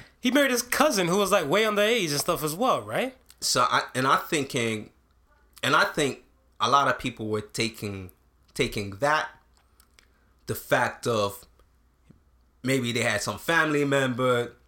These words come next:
Speaker 2: that might have been in the same situation, maybe they themselves might be in the same situation,
Speaker 1: Mm-hmm.
Speaker 2: and then kinda,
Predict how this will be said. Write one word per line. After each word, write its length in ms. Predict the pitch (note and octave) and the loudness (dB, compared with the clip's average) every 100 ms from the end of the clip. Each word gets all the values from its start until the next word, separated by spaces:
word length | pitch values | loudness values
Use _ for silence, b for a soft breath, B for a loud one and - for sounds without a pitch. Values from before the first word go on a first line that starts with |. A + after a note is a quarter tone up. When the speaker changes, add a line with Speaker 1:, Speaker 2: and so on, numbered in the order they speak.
| _ | _
Speaker 2:
that 180 | A2+ A2+ | -2 0
might 200 | A#2+ A#2 | 0 -2
have 80 | A2+ | -2
been 200 | A#2 A2 | -4 -4
in 120 | A2 | -6
the 100 | G#2 | -6
same 380 | G2 - C#3 B2 | -4 0 0 0
situation, 800 | - A#2 - A#2 D3 C#3 - A#2 | -4 -8 -6 0 2 2 0 -2
maybe 240 | A2 A2 G#2+ | -2 -4 -6
they 220 | A2 A2 | -6 -6
themselves 680 | A2 G2 - - E3 D#3+ D3+ | -8 -10 -6 0 2 2 0
might 360 | C#3 C3 A2+ | 0 0 -2
be 160 | C3 B2 | -4 -2
in 60 | A#2 | -2
the 60 | |
same 320 | A2 - A#2+ A#2 | -4 -6 -6 -6
situation, 800 | - A#2 A#2+ A2+ G#2+ - G2+ - B B B | -8 -8 -6 -6 -6 -10 -12 -16 B B B
Speaker 1:
Mm-hmm. 180 | G#2+ G#2+ G#2 - | -16 -16 -10 -2
Speaker 2:
and 160 | C3 | 0
then 160 | B2 A#2 | 0 -2
kinda, 480 | - B2 A#2 A2 | -2 0 0 -2